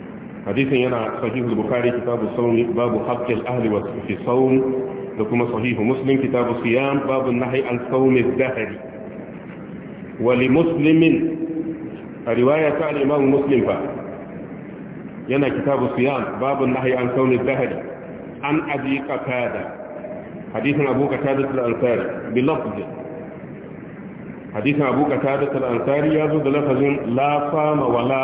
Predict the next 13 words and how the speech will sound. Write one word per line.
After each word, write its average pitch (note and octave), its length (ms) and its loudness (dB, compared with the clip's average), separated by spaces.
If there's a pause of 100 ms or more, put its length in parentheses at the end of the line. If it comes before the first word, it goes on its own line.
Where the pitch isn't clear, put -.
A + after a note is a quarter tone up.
(140)
afṭar." B2 440 -2 (800)
Wanda C#3 280 4
ya C#3 220 2
azumi C#3 560 0
a - 20 2 (140)
kullum, F3+ 420 6 (1400)
bai A2+ 80 2
yi A2+ 160 4
azumi C#3+ 480 2
ba, D3 140 2
sannan C3+ 340 2
kuma C3+ 400 2
bai A#2 160 2